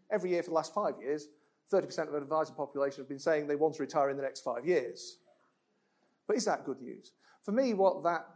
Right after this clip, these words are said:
actually tells us is that the profession that helps people to retire is actually struggling because of the structures that we have in place to actually enable retirement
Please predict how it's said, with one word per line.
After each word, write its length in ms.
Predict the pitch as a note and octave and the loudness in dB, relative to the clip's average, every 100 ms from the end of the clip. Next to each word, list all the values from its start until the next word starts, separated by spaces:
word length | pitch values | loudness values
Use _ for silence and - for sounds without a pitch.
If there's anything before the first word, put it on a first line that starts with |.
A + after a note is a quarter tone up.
| _ | _
actually 560 | F#3+ - - - D3 C3+ | -8 -8 -12 -10 -8 -8
tells 540 | B2+ A3+ A3+ C3+ - - E3 | -8 -6 -4 -4 -8 -10 -10
us 280 | F#3 - _ _ _ _ _ _ _ _ _ | -10 -14 _ _ _ _ _ _ _ _ _
is 180 | F3+ F3+ | -4 -2
that 280 | F#3 F3+ F3+ - - _ | 0 0 0 -8 -18 _
the 60 | G#3 | -10
profession 800 | - F3+ - G#3 G3+ - A#3 F#3+ | -8 -8 -4 -6 -6 -10 -12 -8
that 140 | D#3 - - | -10 -10 -10
helps 340 | F3 D#3+ - - _ | -8 -8 -10 -20 _
people 500 | D#3+ C#3+ - C3+ B2+ B2+ | -14 -14 -10 -10 -10 -14
to 80 | B2 | -16
retire 720 | B2 B2 - - E3 - F#3 _ _ _ _ _ _ _ - | -16 -18 -16 -12 -12 -12 -14 _ _ _ _ _ _ _ -16
is 140 | D3+ _ A3 | -16 _ -14
actually 480 | G3+ - - C#3 | -14 -12 -10 -10
struggling 680 | C3 - F3 C#3+ B2+ A#2+ C#3+ - _ _ _ | -10 -6 -6 -6 -8 -12 -16 -18 _ _ _
because 260 | D3+ E3+ D3 | -8 -4 -2
of 160 | C#3+ | -4
the 80 | C3+ | -8
structures 920 | - - - A#3 - - - C3 A#2+ | -12 -16 -8 -8 -8 -10 -6 -6 -6
that 120 | C#3+ C3+ | -10 -10
we 80 | |
have 180 | C3 C3+ | -12 -12
in 120 | B2 | -14
place 380 | - A#3+ C#3+ C3+ | -6 -2 -2 -6
to 160 | - D3 | -10 -8
actually 360 | D#3 - D3 | -8 -10 -8
enable 400 | C#3 C#3 C#3 C#3 B2+ | -6 -6 -8 -10 -14
retirement 680 | B2+ - D#3+ A#2+ - - | -16 -12 -12 -12 -18 -20